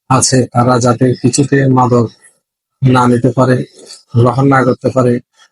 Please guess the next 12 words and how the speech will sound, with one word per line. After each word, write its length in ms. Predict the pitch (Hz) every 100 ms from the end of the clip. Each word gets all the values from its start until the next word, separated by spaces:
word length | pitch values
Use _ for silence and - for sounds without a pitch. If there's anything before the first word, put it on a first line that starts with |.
| _ _ _
এই 80 | 156
জিনিসটা 440 | 156 160 143 165
আপনারা 520 | 147 147 139 131 127 - - _
খুব 200 | 131 120 - 120 117
ভালোভাবে 420 | 117 127 131 127
আপনারা 380 | 127 120 123 123 - _ _ _
খোঁজখবর 400 | - 143 - 139
নেবেন, 420 | 135 127 123 123 123 -
আপনাদের 380 | 131 123 131 131
সন্তানদের 560 | - 143 139 131 135
খোঁজখবর 380 | 127 117 - 123
নেবেন, 180 | 123 123